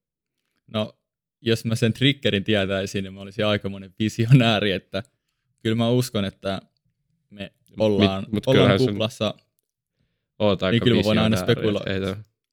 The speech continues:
Speaker 1: No joo, mä voin yrittää visioida, mut siis mun mielestä me ollaan erityisesti spekulatiivisessa kuplassa ja me ollaan semmoisessa kuplassa, ö, mihin puhaltaa ilmaa, niin velka, velalla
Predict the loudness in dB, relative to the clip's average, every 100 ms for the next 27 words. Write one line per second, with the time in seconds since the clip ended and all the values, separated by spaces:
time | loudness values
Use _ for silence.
0 | _ _ _ _ _ _ _ _ _ _
1 | _ _ _ _ -14 -4 -2 0 0 2
2 | 0 -2 -4 -8 -8 -4 -2 -2 -4 -8
3 | -16 -20 -20 _ -20 -8 -4 -2 -4 -4
4 | -4 -4 -6 -8 -14 _ _ _ _ _
5 | _ _ -4 -2 -2 -6 -14 -18 -20 _
6 | -4 -2 -2 -2 -2 -4 -8 -16 -12 -12
7 | -6 -6 -4 -2 -2 -2 -6 _ _ _
8 | _ _ -4 -2 -4 -2 -4 -6 -12 -14
9 | -14 -6 -8 -6 -8 -8 _ _ _ _
10 | _ _ -6 -4 -2 -6 -10 -6 -4 -4
11 | -8 _ _ -8 -4 -4 -2 -2 -2 -2
12 | -2 -2 -4 -6 -8 -12 -6 -2 -2 -4
13 | -8 -12 _ _ _ _ _ -8 -6 -6
14 | -8 -8